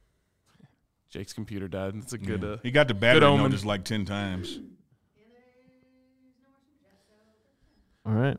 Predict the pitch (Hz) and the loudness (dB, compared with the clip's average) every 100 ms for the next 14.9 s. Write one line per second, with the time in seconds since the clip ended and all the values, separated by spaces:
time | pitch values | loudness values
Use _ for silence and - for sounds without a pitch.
0 | - 147 143 156 - 139 135 135 135 120 | -6 0 0 0 2 4 4 2 0 -2
1 | - - - 117 117 113 110 - - 180 | -10 -8 2 4 6 4 0 -8 -6 -4
2 | 185 - 151 170 160 151 139 131 127 127 | -2 2 4 4 2 0 2 2 2 -2
3 | - 117 101 123 135 _ - 110 120 113 | -6 -8 -8 -10 -12 _ -18 -6 -2 0
4 | 107 104 104 - - - 113 104 95 95 | 0 -2 -4 -6 -6 -4 -2 -2 -2 -4
5 | 95 - _ 107 117 117 117 117 110 107 | -8 -14 _ _ -6 -4 -2 0 0 -2
6 | 101 98 101 - 98 120 - - 113 120 | -2 -4 -6 -12 -10 -6 -6 -4 -4 -4
7 | 135 - _ _ 113 113 107 98 98 90 | -8 -16 _ _ -20 -14 -10 -10 -10 -12
8 | 104 95 101 - - _ _ _ _ - | -10 -10 -10 -12 -16 _ _ _ _ 2
9 | 202 - 110 95 113 117 127 143 143 131 | 2 2 -6 -4 -4 -2 0 0 0 0
10 | 135 127 117 117 98 101 98 95 95 92 | 0 4 6 6 4 -2 -4 -2 -4 -4
11 | 90 76 78 82 123 147 92 - 85 98 | -6 -8 -8 -8 -6 -6 -4 -4 -4 -8
12 | 92 85 147 131 - 92 98 92 92 87 | -6 -6 -8 -8 -10 -6 -4 -4 -4 -4
13 | 92 85 82 - - 107 101 90 127 123 | -6 -8 -12 -18 -8 -6 -4 0 4 4
14 | 123 123 107 92 92 90 - 107 | 4 2 0 0 -2 -6 -6 -8